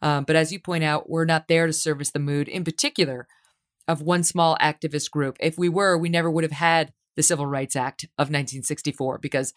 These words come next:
uh, the loud majority or the loud minority in the, in the country at that point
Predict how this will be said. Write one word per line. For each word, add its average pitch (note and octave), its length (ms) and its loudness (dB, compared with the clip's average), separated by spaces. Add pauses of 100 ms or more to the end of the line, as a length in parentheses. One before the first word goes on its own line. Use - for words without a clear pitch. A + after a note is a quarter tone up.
(260)
uh, D#3+ 160 4
the D#3 120 4
loud D#3+ 320 4
majority D#3 640 0
or E3 60 2
the D#3 140 4
loud D#3+ 260 6
minority D3+ 520 0
in C#3+ 100 -4
the, C#3 180 -8
in D#3 100 -2
the C#3+ 60 -2
country C#3 280 -4
at C3 60 -4
that F#3 220 2
point C3+ 240 -6